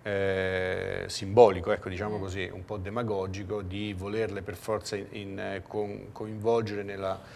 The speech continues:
Speaker 1: nella giunta. Eh, sappiamo, abbiamo capito che alcuni di questi della classifica che dovrebbero poi intervenire, uno tra tutti,
Speaker 2: Mm.
Speaker 1: che era uno dei nomi d'eccellenza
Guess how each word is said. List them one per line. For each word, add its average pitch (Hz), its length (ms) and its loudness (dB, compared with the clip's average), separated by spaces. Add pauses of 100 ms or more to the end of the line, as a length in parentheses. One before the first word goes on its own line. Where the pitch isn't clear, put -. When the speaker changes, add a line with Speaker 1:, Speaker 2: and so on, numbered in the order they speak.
(220)
Speaker 1:
nella 107 280 2
giunta. 92 460 -4 (340)
Eh, 127 500 6
sappiamo, 151 680 10
abbiamo 117 280 6
capito 123 420 4
che 110 160 4
alcuni 139 340 2
di 113 100 2
questi 113 480 0
della 101 200 0
classifica 101 640 -2
che 98 200 -2
dovrebbero 101 460 -2
poi 107 200 0
intervenire, 110 680 0
uno 113 220 -2
tra 95 140 -2
tutti, - 500 -4 (400)
Speaker 2:
Mm. 175 80 -8
Speaker 1:
che 113 80 -2
era 107 140 4
uno 113 180 0
dei 104 220 -2
nomi 117 200 -2
d'eccellenza 107 880 2